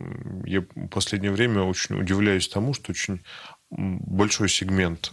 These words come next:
молодых людей, а, ну, по роду деятельности, сталкиваясь с ними, а,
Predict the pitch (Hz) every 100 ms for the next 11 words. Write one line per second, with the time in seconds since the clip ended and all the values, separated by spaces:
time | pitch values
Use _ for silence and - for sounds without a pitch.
0 | - 98 95 92 90 - 95 113 165 175
1 | - - - _ 98 92 90 90 85 -
2 | 107 - - 98 98 85 92 85 - -
3 | - - 92 85 92 87 - - 151 123
4 | 90 - - - - 92 90 90